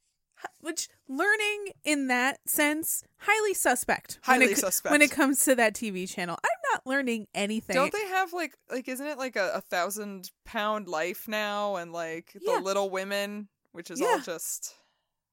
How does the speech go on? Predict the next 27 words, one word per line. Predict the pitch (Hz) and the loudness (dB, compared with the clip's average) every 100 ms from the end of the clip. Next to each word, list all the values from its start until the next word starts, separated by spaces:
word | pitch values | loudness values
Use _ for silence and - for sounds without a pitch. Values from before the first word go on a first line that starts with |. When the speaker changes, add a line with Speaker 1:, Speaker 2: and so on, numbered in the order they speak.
| _ _ _ _ | _ _ _ _
Speaker 2:
Little | 190 180 165 | -14 -10 -8
Women. | 165 156 160 160 165 | -8 -12 -12 -16 -6
Speaker 1:
Little | 247 262 254 | -2 0 0
people. | - 262 254 247 247 _ | -2 -4 -2 -2 -4 _
Yeah. | 254 262 | -4 0
Speaker 2:
Little | 254 - | 0 -4
people. | 190 160 - - | -12 -14 -10 -6
Speaker 1:
That's | 262 - | -6 -4
it. | 240 226 226 _ _ _ | -2 -2 -4 _ _ _
Speaker 2:
And, | 214 185 | -14 -10
like, | 180 180 320 | -6 -6 -4
you | |
know, | 285 190 | -4 -4
just | 226 233 | -6 -6
exploiting | - - 185 349 220 | -4 -4 -6 -8 -10
people. | - - - 139 - _ | -12 -14 -12 -14 -14 _
It's | - | -16
a | |
good | 262 - | -14 -8
time. | 285 226 185 | -6 -6 -6
Speaker 1:
Exploiting | 302 - 359 381 403 403 | -6 -6 0 0 0 -2
people | 311 311 285 | 0 0 2
under | 262 254 262 | 2 0 0
the | 240 | 0
guise | 220 214 220 - | 0 0 0 0
of | 214 208 - _ - | 0 0 -4 _ -16
learning. | 180 185 196 170 156 | -12 -10 -8 -10 -12